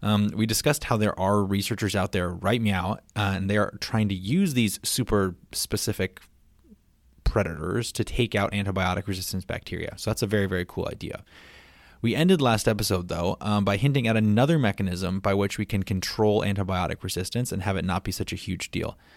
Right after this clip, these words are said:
I do want to emphasize the word here, uh, control, because if we think about it, at the end of the day, it's not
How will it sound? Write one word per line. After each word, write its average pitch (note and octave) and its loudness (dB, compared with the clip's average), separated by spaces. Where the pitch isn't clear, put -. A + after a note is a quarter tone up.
I A#2 0
do A#2 0
want F3+ 4
to - -2
emphasize G#2+ 2
the G#2+ 2
word G2+ 2
here, G2+ 0
uh, - -4
control, - -4
because A2+ -2
if G#2+ -4
we C3 -4
think A3 4
about F#2+ 4
it, - -2
at A2 -2
the - -4
end B2+ 0
of G#2+ -2
the G2 0
day, D#2 -2
it's - -4
not B2+ 0